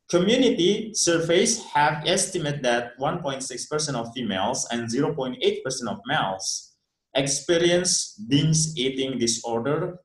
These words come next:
in a twelve month period. Jadi kebanyakan perempuan memang ya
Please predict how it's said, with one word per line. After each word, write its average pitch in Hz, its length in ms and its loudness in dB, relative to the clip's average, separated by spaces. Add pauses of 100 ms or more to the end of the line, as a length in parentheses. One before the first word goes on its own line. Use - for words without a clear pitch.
in 123 160 -4
a 120 160 -8
twelve 131 480 0
month 117 480 0 (240)
period. 104 420 -2 (380)
Jadi 117 260 -4
kebanyakan 110 540 -2
perempuan 127 420 0
memang 107 240 -4
ya 120 140 -2